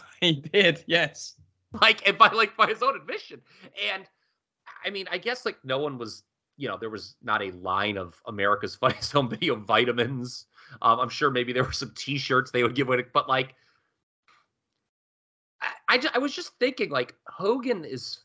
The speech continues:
Speaker 2: far from the first or only person who's, like, the hero in a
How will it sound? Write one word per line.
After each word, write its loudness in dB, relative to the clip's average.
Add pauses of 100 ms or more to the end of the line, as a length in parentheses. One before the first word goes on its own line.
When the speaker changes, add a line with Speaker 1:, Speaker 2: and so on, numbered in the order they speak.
Speaker 2:
far 2 (120)
from -2
the -12 (640)
first 4
or -6 (140)
only 0 (1200)
person 2
who's, -4
like, -2
the -6
hero 4
in -8
a -8